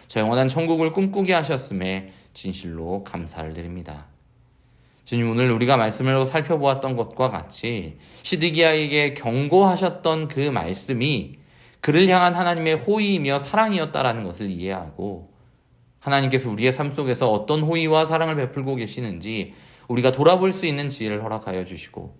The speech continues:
주님 앞에 회개할 수 있는 우리 모두가 되게 하여 주옵소서. 칠십 주년을 맞이한 우리 서문호 교회 위에 주님의 놀라운 은혜를 더하여 주시옵시고 하나님께서 회복시키시고 소성시켜 주시어서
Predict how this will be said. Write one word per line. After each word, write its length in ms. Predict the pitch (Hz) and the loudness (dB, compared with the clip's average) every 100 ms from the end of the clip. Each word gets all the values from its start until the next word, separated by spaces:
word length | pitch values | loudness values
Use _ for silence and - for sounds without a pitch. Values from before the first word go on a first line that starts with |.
| _ _ _ _ | _ _ _ _
주님 260 | - 98 | -6 -2
앞에 200 | 98 98 | -2 -4
회개할 380 | 113 156 160 151 | -2 2 2 0
수 120 | 151 | 0
있는 200 | 127 131 | -2 -2
우리 140 | 117 101 | -2 -4
모두가 640 | 87 90 90 101 127 - - _ | -6 -8 -4 -2 -4 -8 -20 _
되게 220 | - 90 90 | -12 -10 -8
하여 200 | 85 82 | -8 -10
주옵소서. 640 | 92 87 76 80 82 82 - _ _ _ _ _ _ _ _ | -10 -12 -14 -16 -16 -18 -20 _ _ _ _ _ _ _ _
칠십 340 | - 151 - | -8 -6 -4
주년을 260 | 143 139 135 | 0 2 4
맞이한 440 | 127 120 131 131 | 4 4 2 2
우리 180 | 120 123 | 2 0
서문호 400 | 131 151 165 147 | 0 2 2 4
교회 180 | 135 135 | 4 2
위에 420 | 107 101 110 98 | 2 -2 -2 -2
주님의 260 | - 139 147 | -2 0 2
놀라운 320 | 143 156 170 | 4 4 4
은혜를 320 | 147 165 175 | 4 4 4
더하여 420 | 139 113 107 113 | 2 2 0 -2
주시옵시고 1040 | 107 104 - 120 - - 80 98 113 85 80 - - - | -4 -10 -6 -6 -6 -12 -8 -4 -4 -4 -10 -20 -20 -8
하나님께서 580 | - 160 156 156 - 147 | 0 2 4 2 0 0
회복시키시고 720 | 160 185 190 - 165 - 147 | 4 4 2 0 -6 -6 -6
소성시켜 580 | 131 135 156 151 - 143 | -6 -4 -2 -4 -2 -2
주시어서 880 | 113 104 113 92 85 104 95 80 | -2 -6 -4 -4 -4 -4 -4 -4